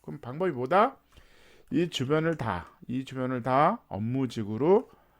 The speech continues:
만들어야 된다. 업무 지구가 돼야 되는 거죠. 그거, 그거에 마-, 편승해서 여의도랑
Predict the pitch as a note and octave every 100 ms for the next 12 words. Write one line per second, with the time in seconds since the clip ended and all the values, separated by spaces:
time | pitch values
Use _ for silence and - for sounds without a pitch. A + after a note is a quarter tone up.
0 | _ _ _ - F2+ G2+ A#2 D3 C#3 G2+
1 | D#2+ - - - - - G#2+ C3+ C#3 B2+
2 | A#2+ A2 - G2+ F3 F#3 C3 F#2 E2+ -
3 | A2 A2 C3 - A2+ B2+ C#3 G2 - _
4 | _ - - D#3 E3+ E3+ C#3 F3+ C4 D4
5 | _ _ _ _ _ _ _ _ - _
6 | - G2+ B2 A#2 A2 E3